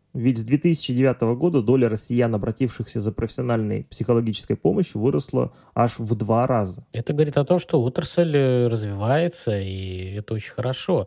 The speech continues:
Speaker 2: Но в Америке, вот если у нас, э,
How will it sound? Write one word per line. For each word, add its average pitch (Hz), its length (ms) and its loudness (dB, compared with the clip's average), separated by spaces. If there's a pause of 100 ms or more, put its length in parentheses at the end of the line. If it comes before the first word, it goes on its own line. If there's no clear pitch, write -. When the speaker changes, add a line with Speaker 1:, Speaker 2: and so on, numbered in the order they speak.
Speaker 2:
Но 110 1200 0
в 107 60 -6
Америке, 160 840 2
вот 117 260 -2
если 107 260 -6
у 104 60 -4
нас, 104 340 -4
э, 101 220 -10